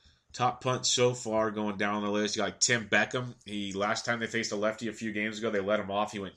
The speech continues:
deep. If Tim Beckham's in the lineup, let alone at twenty-six hundred is worth a value punt play if you're not playing C C. If you're sitting towards the top of the order, he's almost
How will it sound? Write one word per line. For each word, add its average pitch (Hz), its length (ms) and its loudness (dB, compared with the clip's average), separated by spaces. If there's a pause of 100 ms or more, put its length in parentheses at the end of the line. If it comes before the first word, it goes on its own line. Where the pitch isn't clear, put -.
deep. 107 300 -4
If 90 220 -12
Tim 101 240 -2
Beckham's 101 420 -2 (560)
in 131 140 0
the 143 80 2
lineup, 120 340 2
let 110 160 0
alone 101 260 -2
at 101 160 0
twenty-six 113 480 0
hundred 107 260 0
is 85 140 -6
worth 101 240 0
a 90 120 -10 (100)
value 104 360 2
punt 113 360 -4
play 113 180 0
if 110 80 2
you're 113 80 -4
not 110 160 -2
playing 110 200 -4
C 110 200 0
C. 113 240 -2
If - 560 -16
you're 98 40 -4
sitting 120 240 2
towards 117 300 0
the 92 100 -4
top 123 400 0
of 110 60 -4
the 101 100 -2
order, 95 220 2
he's 90 120 -4
almost 104 460 -4